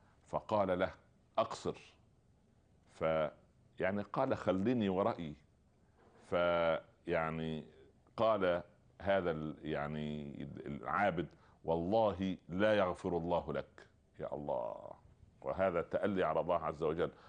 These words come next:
"ولا يدخلك الله الجنة." لا حول ولا قوة إلا بالله. فقبض أرواحهما فاجتمع عند الله سبحانه وتعالى، يعني اجتمع عند الله عز وجل، فقال لهذا المجتهد:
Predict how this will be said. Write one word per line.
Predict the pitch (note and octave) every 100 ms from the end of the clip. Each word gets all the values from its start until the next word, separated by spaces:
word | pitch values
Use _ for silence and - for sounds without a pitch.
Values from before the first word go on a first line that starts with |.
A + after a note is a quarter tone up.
| - -
"ولا | F2 G#2+ G#2+
يدخلك | G#2 - G#2+ G2+ -
الله | F2 F#2+ F2
الجنة." | E2 F2 D2 C2+ A#1 - -
لا | C#2
حول | D#2+ D#2
ولا | D2 D2
قوة | D2+ D#2
إلا | C#2+
بالله. | C#2 C2+ C2 - - - - -
فقبض | - D#2+ D#2 - - - - _ - A#2 A2 F#2+ E2+ E2 - - _ -
أرواحهما | F2+ F2 F2 E2 G#2 F#2+ D#2 C#2 A#1+ A1 _ _ _ _ -
فاجتمع | - E2+ D#2 D2 E2 D#2 - A2+ G#2+ F#2 F2 E2
عند | E2+ E2+ D#2+
الله | D#2+ F#2 G2 E2+
سبحانه | - - - F#2 E2+ D#2+
وتعالى، | D#2 - D#2 C#2+ G#1 - - _ _ _ -
يعني | D2 D#2 C#2+ -
اجتمع | C#2+ - G2 F#2+ F2+
عند | A#2 A2
الله | A2+ G#2+
عز | F#2+ F#2
وجل، | F2+ F2+ E2+ - _ - - - - -
فقال | - B2 B2+ B2
لهذا | A#2+ B2 A#2+
المجتهد: | G#2+ G2 F#2+ - A#2+ F#2+